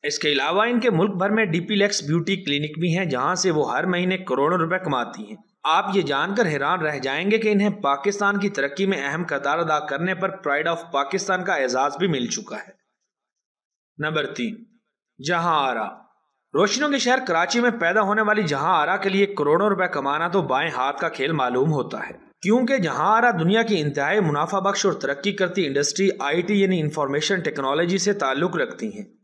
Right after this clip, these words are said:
ये सॉफ्टवेयर डेवलपमेंट और सर्विसेज को प्रमोट करती हैं।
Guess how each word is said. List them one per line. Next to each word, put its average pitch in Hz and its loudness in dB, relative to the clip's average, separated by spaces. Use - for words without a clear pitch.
ये 151 0
सॉफ्टवेयर 220 4
डेवलपमेंट 196 2
और 180 2
सर्विसेज 202 0
को 226 4
प्रमोट 180 0
करती 127 -4
हैं। 107 -10